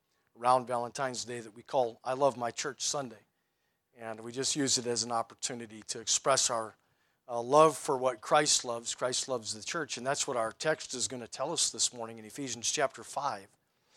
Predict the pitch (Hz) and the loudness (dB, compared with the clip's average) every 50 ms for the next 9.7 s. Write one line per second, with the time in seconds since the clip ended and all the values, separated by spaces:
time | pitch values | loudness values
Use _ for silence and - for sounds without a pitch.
0 | _ - - _ _ _ _ _ _ - 120 - 165 180 170 147 156 139 120 - | _ -20 -20 _ _ _ _ _ _ -12 -6 -2 0 0 2 0 0 0 2 6
1 | - 170 160 143 135 135 123 - 151 151 151 156 135 135 123 113 147 143 - - | 10 10 10 10 8 2 2 8 10 12 12 10 8 4 -6 -4 -2 -2 -2 -2
2 | 147 127 123 123 - - 143 139 127 117 110 - 143 143 139 123 113 123 151 180 | -2 -4 -6 -6 -6 -4 -4 -2 -2 -4 -2 2 2 4 4 2 0 -4 -6 -6
3 | 220 175 - 185 180 160 143 127 127 - 127 113 107 123 139 160 175 165 139 113 | -6 -4 -2 0 2 2 2 2 0 -2 -8 -8 -4 0 4 4 4 4 4 0
4 | 98 - _ _ _ _ _ _ _ _ _ _ _ _ _ - - 139 123 113 | -8 -14 _ _ _ _ _ _ _ _ _ _ _ _ _ -10 -8 -6 -4 -2
5 | 104 - - - 160 156 - - - 139 123 - - - 127 123 127 131 _ _ | 0 0 2 2 2 2 2 2 0 0 0 0 0 0 0 -2 -4 -6 _ _
6 | _ _ _ _ _ _ _ _ _ 147 131 127 127 127 127 131 123 127 123 120 | _ _ _ _ _ _ _ _ _ -2 2 4 4 4 4 2 2 2 2 4
7 | 127 135 - - - 170 170 165 165 156 143 - - - - 202 190 156 135 135 | 4 4 4 8 10 10 12 12 12 12 12 12 6 -2 0 4 6 6 6 6
8 | 135 135 131 135 139 - - 135 135 131 131 135 135 147 175 165 170 - _ - | 4 2 0 -4 -8 -10 -8 -8 -6 -4 -4 -4 -4 -4 -4 -6 -6 -10 _ -2
9 | 139 151 156 156 170 175 170 175 160 - - 127 98 - | 2 2 4 4 4 6 8 8 8 8 4 -12 -12 -12